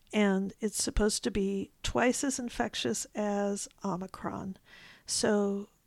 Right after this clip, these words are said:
please be careful out there. Please don't go to bars and restaurants.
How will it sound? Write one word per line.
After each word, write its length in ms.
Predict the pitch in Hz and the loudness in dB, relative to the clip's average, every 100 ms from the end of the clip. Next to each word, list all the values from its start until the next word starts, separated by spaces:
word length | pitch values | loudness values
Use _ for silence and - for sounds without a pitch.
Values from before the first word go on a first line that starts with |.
| _ | _
please 380 | - 262 277 269 | 0 4 4 2
be 140 | 262 | -2
careful 600 | - 190 165 - 185 185 - | -4 -6 -8 -8 -10 -12 -10
out 180 | 196 190 - | -8 -8 -6
there. 480 | 185 185 190 185 185 _ _ _ _ - | -4 -2 -2 -4 -8 _ _ _ _ -12
Please 400 | - 254 262 262 | -4 2 4 4
don't 260 | 254 226 | 2 0
go 180 | - 214 | 2 2
to 100 | 202 | 2
bars 640 | 196 214 208 208 208 208 190 | 2 2 4 4 2 -2 -4
and 200 | 190 196 | -4 -2
restaurants. 880 | 208 - - 214 202 190 - - | -2 -2 -4 -2 0 -2 -6 -14